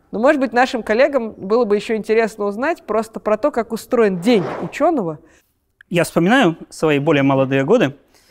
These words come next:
Speaker 2: У меня действительно был однажды эксперимент, когда я был в Германии, я был относительно свободен в городе Тюбинген,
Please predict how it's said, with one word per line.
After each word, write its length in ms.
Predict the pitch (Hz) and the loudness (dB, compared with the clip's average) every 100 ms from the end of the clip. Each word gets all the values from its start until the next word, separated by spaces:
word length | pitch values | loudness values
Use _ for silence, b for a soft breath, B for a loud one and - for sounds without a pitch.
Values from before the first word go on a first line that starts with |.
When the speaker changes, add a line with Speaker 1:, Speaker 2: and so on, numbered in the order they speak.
| b 151 | b -2
Speaker 2:
У 40 | |
меня 80 | 202 | -2
действительно 320 | 208 240 170 | 0 0 2
был 120 | 156 | 2
однажды 340 | 156 165 143 147 | 2 0 -2 -4
эксперимент, 380 | - 190 294 | -6 -4 -2
когда 220 | - 165 156 | 0 0 0
я 60 | |
был 140 | 151 143 | 0 -2
в 40 | |
Германии, 400 | 170 202 294 226 | -2 -2 0 0
я 100 | 147 | 0
был 120 | 147 | -2
относительно 460 | 139 151 147 147 135 | -4 -6 -8 -6 -8
свободен 420 | - 175 269 196 | -4 -4 -2 -4
в 20 | |
городе 260 | 147 139 139 | -4 -6 -6
Тюбинген, 460 | 247 226 160 151 | -6 -6 -6 -8